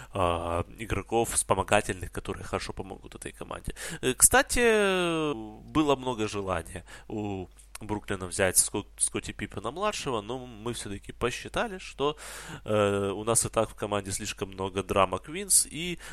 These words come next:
э, наличие семейки Пиппена сделает вот эту вот, э, всю ситуацию с, э, Симмонсом, э, с мировоззрением Кайри и с твиттером Дюранта ещё более усугубляющей, а оно нам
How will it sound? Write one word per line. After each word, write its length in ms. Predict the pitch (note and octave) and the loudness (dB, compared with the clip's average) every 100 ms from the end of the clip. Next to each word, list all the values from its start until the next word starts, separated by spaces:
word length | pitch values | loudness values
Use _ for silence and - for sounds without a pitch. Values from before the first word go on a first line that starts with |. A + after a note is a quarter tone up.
| - | -2
э, 340 | G#2 F#2+ F#2 F2+ | 2 4 4 2
наличие 460 | G#2+ A2+ - G#2 | 0 0 -2 -2
семейки 480 | - G#2 G2+ G2+ G2+ | 0 0 -4 -4 -8
Пиппена 800 | - E3 - B2 A#2 A2 G2+ F#2+ | -10 -6 -6 0 4 6 6 4
сделает 580 | F2+ G2+ G#2 G2 F#2 - | 2 2 2 2 0 -6
вот 120 | - | -8
эту 180 | G2+ G2 | -6 -4
вот, 280 | F#2 - G2 | -6 -4 -4
э, 160 | F#2 | -4
всю 240 | - - G#2 | -4 -4 -2
ситуацию 680 | - - G2 F#2+ - F#2+ | -2 0 2 4 4 4
с, 420 | F2 - - F#2+ F2 - - - - - - - | 4 6 6 2 -2 -8 -10 -10 -12 -12 -14 -10
э, 680 | A2+ C3 D3 D3 D3 C#3+ D3 | -4 2 4 4 4 8 10
Симмонсом, 1160 | - A#3+ G#3+ G3+ - F3+ E3 D3+ D3+ D#3 C#3 - | 10 8 2 8 8 8 2 -4 -12 -14 -10 -2
э, 220 | G#2+ G#2 | 2 6
с 100 | - | 4
мировоззрением 720 | A2+ G#2+ G#2 G#2 G#2+ G2+ G2 | 4 2 0 0 0 -2 -4
Кайри 540 | - G2+ G#2 A2 G#2 G#2+ | 0 2 4 2 0 -2
и 280 | G#2 F#2+ | -4 0
с 100 | F#2+ | 2
твиттером 420 | - G2 G2 F#2 F2+ | 2 -2 0 -2 0
Дюранта 440 | A#2 F3 F3 A2+ | 2 2 0 -2
ещё 320 | - - B2 | -2 -6 -6
более 340 | G#2+ G2+ F#2+ F#2+ | -4 -2 -2 -4
усугубляющей, 1000 | - G2+ G2+ G2 F#3+ G3 - E3+ D#3+ - | -6 -6 -8 -4 -2 -2 -6 -8 -8 -4
а 220 | - D#3+ | -2 -2
оно 240 | G2+ F#2 G#2+ | -4 -6 -6
нам 180 | F#2+ | -6